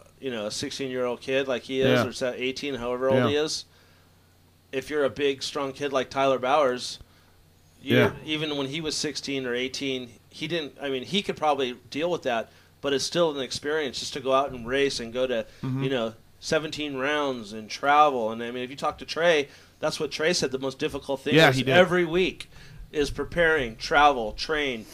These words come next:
Speaker 1: and all that. And it, you know, it's a lot, a lot of work.
Speaker 2: Right.
Speaker 1: I mean, and if you never race Supercross and you just jump into that,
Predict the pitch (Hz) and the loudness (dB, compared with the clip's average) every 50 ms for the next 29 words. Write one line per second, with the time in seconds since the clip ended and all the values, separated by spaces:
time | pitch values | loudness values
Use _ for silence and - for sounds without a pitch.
0 | - - - - - - - 143 147 139 139 147 156 156 139 123 131 139 160 175 | -20 -20 -20 -18 -12 -6 -4 0 0 2 2 2 2 2 2 0 -2 -2 -4 -4
1 | 180 - - - 135 151 151 151 147 151 170 165 - 214 214 170 113 117 120 131 | -6 -8 -16 -12 -8 -4 -2 0 2 2 2 2 2 0 0 2 2 4 4 4
2 | 143 151 139 123 117 117 123 131 135 139 180 254 262 196 - - - - - 131 | 4 4 2 2 2 2 2 2 0 0 0 0 -2 -2 -4 -10 -18 -8 -2 2
3 | 135 139 139 - - - 135 135 143 139 139 143 143 139 156 147 151 156 143 135 | 2 2 2 0 -2 -4 -2 0 0 0 0 -2 -4 -4 -4 -4 -2 -2 -4 -4
4 | - - 196 180 175 175 175 190 175 170 170 165 - - 170 165 170 - 185 185 | -4 -8 -4 0 2 2 2 2 2 0 -2 -2 -2 -6 -6 -8 -8 -2 2 2
5 | 185 180 - 156 139 143 147 139 139 - - 151 147 143 151 151 160 165 165 175 | 2 2 0 -2 -6 -6 -8 -8 -8 -6 -4 -4 -4 -4 -4 -4 -2 2 4 4
6 | 190 202 196 | 4 4 4